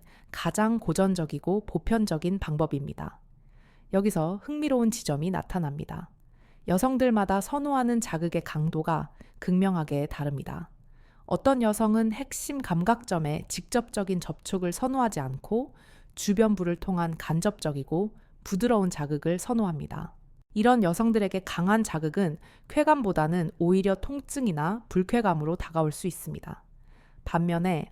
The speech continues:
어떤 여성은 더 큰 만족감을 얻기 위해 상대적으로 강력한 접촉과 지속적인 압력을 선호하기도 합니다.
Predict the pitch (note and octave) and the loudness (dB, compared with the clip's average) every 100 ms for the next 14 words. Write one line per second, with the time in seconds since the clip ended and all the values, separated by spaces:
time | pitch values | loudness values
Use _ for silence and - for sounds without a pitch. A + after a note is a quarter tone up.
0 | - E3 - A#3+ F3 D#3 D3+ D#3+ C#3+ F#3+ | -4 -2 2 2 2 0 0 0 0 -4
1 | - - - - G#3 G#3 - C4+ G#3 D3+ | -16 -20 -12 2 2 2 0 2 2 2
2 | F3+ A#3+ A#3+ A3 D3+ - F3 D#3 D#3 G3+ | 2 2 4 4 2 -2 -4 -2 0 0
3 | A#3+ - C#4+ C#4+ C#4+ G3+ F3+ E3+ E3+ - | -2 -10 -2 0 2 0 0 -2 -2 -2
4 | F#3 A3+ A#3 B3 A3 - - - G3+ - | 2 2 2 0 -2 -2 -8 -6 -6 -2
5 | D3+ F#3 - - - - G3+ C4+ - G#3+ | -2 -2 -10 -20 -12 -6 -2 0 0 0
6 | G#3+ - D#3+ F3+ G3+ G3 G#3 G#3 C4 B3+ | 0 0 0 2 2 2 0 0 0 0
7 | G#3+ D#3 D3+ C#3+ D3+ - - | 0 -2 -6 -8 -10 -12 -14